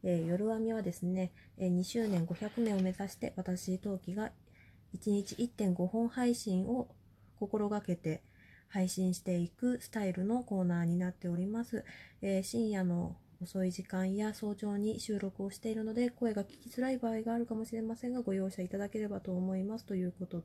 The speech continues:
で、はい。やっていきたいと思います。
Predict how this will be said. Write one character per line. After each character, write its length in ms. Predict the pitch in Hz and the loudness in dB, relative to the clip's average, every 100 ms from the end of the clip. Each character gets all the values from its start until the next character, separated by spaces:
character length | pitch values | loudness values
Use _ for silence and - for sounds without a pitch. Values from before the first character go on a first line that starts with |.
| - | -2
で、 180 | 185 - - - - - - - | -4 -4 -14 -20 -20 -20 -20 -8
は 180 | 185 | -2
い。 100 | 180 - - - - _ _ - - - - - - - - | 0 -2 -16 -20 -20 _ _ -20 -20 -20 -20 -20 -20 -20 -14
や 60 | |
っ 60 | 180 | -2
て 80 | 175 | -2
い 60 | |
き 60 | 175 | 0
た 120 | 185 | 0
い 40 | 180 | 2
と 120 | 180 | 4
思 160 | 180 | 4
い 20 | 185 | 4
ま 180 | 208 | 2
す。 160 | - - | -4 -10